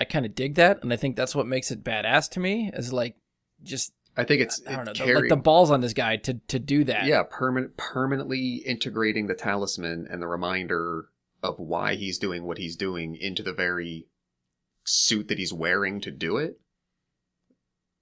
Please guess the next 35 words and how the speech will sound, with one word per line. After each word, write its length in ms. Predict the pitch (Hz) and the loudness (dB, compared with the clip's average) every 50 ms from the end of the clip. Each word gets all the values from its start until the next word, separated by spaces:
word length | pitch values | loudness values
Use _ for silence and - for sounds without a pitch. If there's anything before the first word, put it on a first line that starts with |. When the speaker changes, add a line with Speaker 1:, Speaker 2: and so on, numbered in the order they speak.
| _ _ | _ _
Speaker 1:
In 80 | - 139 | -2 2
the 80 | 139 139 | 4 4
way 120 | 165 175 | 6 6
you 80 | 165 151 | 4 4
just 160 | 156 147 - | 0 0 0
phrased 240 | - 147 151 147 165 | 2 2 2 2 0
it 80 | - | 2
there, 240 | - 147 147 160 165 | 2 4 4 4 4
I'm 180 | 127 131 123 127 | 4 2 2 2
on 140 | 123 120 | 2 2
board. 300 | 117 117 113 113 101 - _ _ _ _ _ _ _ _ _ _ _ _ - | 2 0 -2 -2 -4 -8 _ _ _ _ _ _ _ _ _ _ _ _ -6
I, 200 | - 127 127 - - | -4 -2 -2 -2 -2
I 60 | 98 127 | -4 -2
hadn't 260 | 127 131 135 135 123 | -2 -2 -2 -2 -2
thought 220 | - 147 143 143 | 2 4 6 6
about 200 | 147 147 147 147 | 8 8 6 6
it 80 | 151 147 | 6 4
as, 120 | 139 131 | 2 0
like, 120 | 147 143 - | -2 -2 -2
a 60 | 143 | -2
talisman 500 | - 156 147 151 156 147 170 160 156 160 | 0 2 2 2 2 0 -2 -4 -2 -2
and, 180 | 151 147 143 | -2 -4 -4
and 160 | - - 143 143 | -4 -4 -2 -2
that 140 | 139 147 | -2 -2
kind 140 | - 160 151 | -2 -2 -4
of 80 | 156 - | -2 -2
thing. 300 | 165 165 170 180 - - _ | -2 -2 -2 -2 -6 -8 _
I'm 140 | - 131 131 131 | -4 -4 -2 -2
with 180 | 131 123 - | -2 -4 -4
it 120 | 120 - - | -6 -8 -8
now. 260 | - - - - _ _ _ - | -10 -14 -14 -16 _ _ _ -4
I'm 420 | - 143 185 175 - - - - - - - _ _ _ _ _ | 2 6 8 8 8 6 2 -2 -6 -12 -20 _ _ _ _ _
Speaker 2:
<laughs> 500 | _ _ _ _ _ _ _ _ _ - | _ _ _ _ _ _ _ _ _ -10
Speaker 1:
I'm 160 | - 123 120 | -8 -8 -6
ready. 260 | 120 117 107 - - | -6 -6 -8 -10 -10